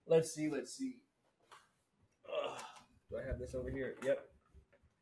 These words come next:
Three different headsets in arm's reach.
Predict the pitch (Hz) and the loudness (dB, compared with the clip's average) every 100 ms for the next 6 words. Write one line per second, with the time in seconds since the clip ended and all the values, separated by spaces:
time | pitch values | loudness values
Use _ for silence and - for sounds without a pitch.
0 | _ 381 392 - _ - - - - - | _ -20 -20 -20 _ -20 -20 -20 -20 -20
1 | _ _ - - - - - _ - - | _ _ -20 -20 -20 -20 -20 _ 2 10
2 | 151 151 151 135 139 139 147 147 120 120 | 12 12 12 12 12 12 12 12 8 10
3 | 123 127 143 147 | 10 10 8 6